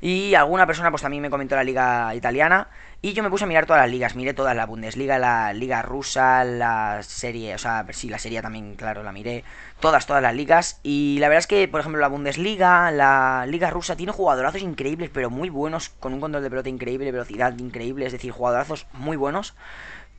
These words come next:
¿Qué fallaba? Pues que había poca variedad de jugadores, es decir, podías buscarte cuatro centrales y, y no cuentes más porque no hay más gente. En cambio, en esta, en la Serie A busqué y hay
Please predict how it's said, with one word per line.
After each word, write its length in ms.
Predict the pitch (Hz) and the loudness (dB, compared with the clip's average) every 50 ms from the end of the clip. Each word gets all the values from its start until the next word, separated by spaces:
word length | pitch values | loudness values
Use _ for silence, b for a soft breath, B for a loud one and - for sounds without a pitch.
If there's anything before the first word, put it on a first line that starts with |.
| - - | -8 -2
¿Qué 200 | - 233 247 233 | 2 2 2 4
fallaba? 360 | - - 220 220 220 185 160 | 4 4 4 6 6 4 4
Pues 160 | - 160 - | 2 0 -2
que 60 | - 165 | -2 0
había 180 | 175 208 208 | 0 0 0
poca 200 | - 214 - 226 | 0 0 2 4
variedad 260 | 220 214 202 180 180 | 4 4 4 4 4
de 60 | 196 185 | 2 2
jugadores, 340 | 156 147 139 151 156 147 | 2 2 2 2 2 2
es 80 | 160 156 | 0 -4
decir, 340 | 165 165 - 160 147 127 123 | -6 -4 -4 -4 -4 -4 -6
podías 300 | - - 151 156 175 196 | -8 -6 -4 -4 -4 -4
buscarte 580 | 202 - - 190 185 - 180 170 156 123 - B B B B B B B B - | -2 0 0 0 2 0 0 -2 -2 -2 -4 B B B B B B B B 2
cuatro 280 | - 185 196 190 226 | 4 6 6 6 4
centrales 540 | 208 208 180 160 175 185 202 208 202 - - | 0 -2 0 2 4 6 6 6 4 2 -2
y, 280 | - 170 165 135 156 165 | -10 -12 -12 -14 -14 -14
y 40 | 156 | -12
no 240 | 165 170 170 175 | -10 -8 -6 -2
cuentes 280 | 180 202 208 185 165 123 | -2 -2 -2 -2 -4 -4
más 180 | 147 156 170 147 | -2 -4 -4 -4
porque 220 | - 143 131 139 | -6 -8 -8 -6
no 80 | 143 151 | -4 -4
hay 60 | 151 | -2
más 140 | 147 143 - | -2 -4 -4
gente. 360 | - 131 131 127 117 107 B B B B B B - | -4 -6 -8 -6 -8 -10 B B B B B B -12
En 120 | - 135 | -2 2
cambio, 220 | 147 165 175 180 170 | 2 2 2 2 -2
en 60 | 165 | -4
esta, 600 | 185 - - 196 170 156 147 143 135 123 101 - - - - | -6 0 4 6 6 8 6 4 2 0 -4 -8 -14 -12 -8
en 100 | 139 139 | -4 -4
la 100 | 139 135 | -2 -2
Serie 280 | 165 165 180 175 151 | 0 0 2 4 6
A 140 | 147 156 156 | 6 6 4
busqué 500 | 139 127 107 - 120 131 - - 143 151 | 2 -2 -8 -10 -8 -8 -8 -6 -4 -4
y 160 | 151 147 139 | -2 0 0
hay 180 | 143 143 139 | 0 -2 -4